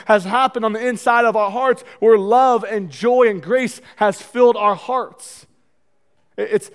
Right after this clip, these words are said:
it identifies something happening inside of our hearts. But we also use words to identify people, and we use words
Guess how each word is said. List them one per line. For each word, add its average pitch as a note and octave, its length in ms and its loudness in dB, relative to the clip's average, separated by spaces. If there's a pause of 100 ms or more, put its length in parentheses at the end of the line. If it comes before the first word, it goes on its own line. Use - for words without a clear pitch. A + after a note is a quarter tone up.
it G#3+ 120 0
identifies A3 760 0
something A3 400 -6
happening A3+ 580 -4 (200)
inside A3 520 -4
of A3 180 -4 (140)
our F#3+ 180 -2
hearts. A3+ 500 -4 (140)
But G3+ 80 2
we A#3 140 -2
also C4+ 400 2
use A#3+ 280 -4
words A#3+ 380 -6
to B3+ 200 -2
identify G#3+ 760 0
people, C#3+ 560 -12 (280)
and G#3 160 -2
we A3+ 100 -4
use B3 320 -2
words B3 400 -4